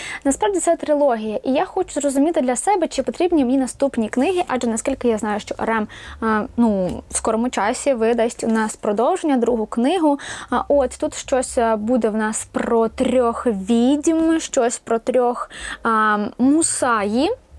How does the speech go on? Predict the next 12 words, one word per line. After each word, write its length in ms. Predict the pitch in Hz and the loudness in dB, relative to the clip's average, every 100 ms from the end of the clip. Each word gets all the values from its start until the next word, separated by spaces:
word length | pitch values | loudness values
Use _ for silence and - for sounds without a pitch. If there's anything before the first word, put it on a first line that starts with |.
| - - - - | -20 -16 -16 -2
От, 380 | 294 294 302 - | 2 2 0 -2
і 360 | 269 269 269 254 | 0 4 4 4
які 300 | 247 - 277 | 2 0 0
володіють 680 | 240 247 226 247 233 233 - | 2 0 2 2 0 -2 -2
певним 380 | 233 226 214 220 | -2 -2 -2 -4
співом. 560 | - 311 403 349 302 - - - | -2 0 2 2 -2 -4 -14 -4
І, 160 | 262 262 | 0 2
власне, 420 | 233 240 247 254 - | 2 0 0 -4 -2
у 40 | |
нас 280 | 226 285 - | 0 -2 -2
тут 400 | - 262 277 262 | 2 2 4 2
зображена 760 | 240 220 220 262 277 254 262 | 0 0 0 2 2 2 0